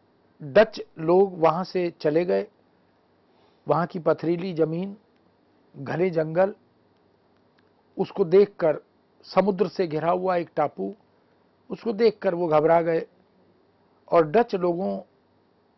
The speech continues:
के जाने के पांच वर्ष बाद सन उन्नीस सौ चौवन में वहां फ्रांसीसियों का, फ्रेंच कम्युनिटी के जो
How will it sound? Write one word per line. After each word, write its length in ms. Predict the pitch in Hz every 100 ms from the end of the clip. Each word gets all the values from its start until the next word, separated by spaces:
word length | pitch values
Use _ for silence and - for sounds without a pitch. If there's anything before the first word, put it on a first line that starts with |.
| _ _ _ _ _ _
के 100 | 196
जाने 400 | 151 170 180 247
के 160 | 240 208
पांच 340 | 196 180 180
वर्ष 280 | 175 156 -
बाद 240 | 143 127 123 _ _ _ _ _ _ _ _ _ _ _ _ _ _ _ _ _ _
सन 280 | - 190 185
उन्नीस 260 | 185 180
सौ 100 | 185
चौवन 380 | 165 175 170 190
में 180 | 185 180
वहां 340 | 160 151 175 160 _ _ _ _
फ्रांसीसियों 880 | - 165 165 156 - 175 - 202 202
का, 220 | - 147 - _ _ _ _ _ _ _ _ _ _ -
फ्रेंच 320 | - 208 214
कम्युनिटी 540 | - 175 160 156 165 147
के 120 | 151
जो 300 | 143 143